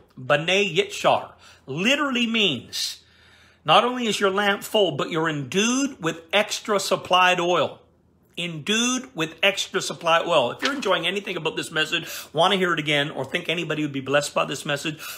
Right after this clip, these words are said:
would you hit the share tab now? At, during this broadcast, people can go back and listen to it later and the views go up.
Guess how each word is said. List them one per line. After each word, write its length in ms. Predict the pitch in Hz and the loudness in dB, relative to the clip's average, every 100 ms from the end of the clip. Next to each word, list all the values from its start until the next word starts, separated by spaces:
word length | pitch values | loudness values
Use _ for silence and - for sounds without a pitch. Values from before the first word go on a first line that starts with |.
| - | -8
would 180 | 147 147 | -6 -6
you 100 | 160 | -6
hit 220 | 175 175 | -6 -6
the 60 | 156 | -6
share 260 | 170 156 | -2 -2
tab 300 | 160 156 151 | 0 -2 -2
now? 240 | 160 160 170 _ _ _ _ _ _ _ _ _ _ _ _ - | -4 -6 -10 _ _ _ _ _ _ _ _ _ _ _ _ -4
At, 380 | 156 - 135 | -4 -4 -10
during 360 | 131 180 196 185 | -4 -2 -2 -2
this 120 | 185 | -6
broadcast, 720 | - 185 160 202 180 180 - | -2 -2 -2 -2 -2 -4 -8
people 180 | 165 160 | -10 -8
can 200 | 165 156 | -8 -6
go 100 | 156 | -6
back 240 | 160 165 165 | -4 -8 -8
and 80 | |
listen 240 | 147 - 147 | -10 -10 -10
to 100 | 165 | -10
it 100 | 156 | -6
later 320 | 143 156 160 | -4 -4 -4
and 100 | 151 | -8
the 60 | 135 | -10
views 280 | 139 151 143 | -8 -8 -8
go 160 | 147 | -4
up. 180 | 147 - | -4 -4